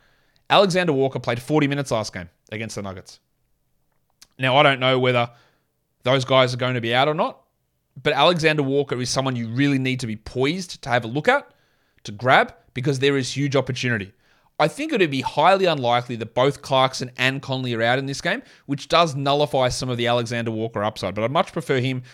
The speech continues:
say, than a Talen Horton-Tucker, who started last game as well.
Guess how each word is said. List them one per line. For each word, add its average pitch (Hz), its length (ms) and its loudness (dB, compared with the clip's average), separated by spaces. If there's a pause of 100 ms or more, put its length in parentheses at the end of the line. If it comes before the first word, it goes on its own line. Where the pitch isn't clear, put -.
(100)
say, 127 300 2
than 117 180 -4
a 110 60 -8
Talen 123 320 -2
Horton-Tucker, 120 600 -6
who 113 120 -4
started 110 340 -2
last 104 280 -2
game 101 180 -6
as 101 140 -12
well. 143 260 -4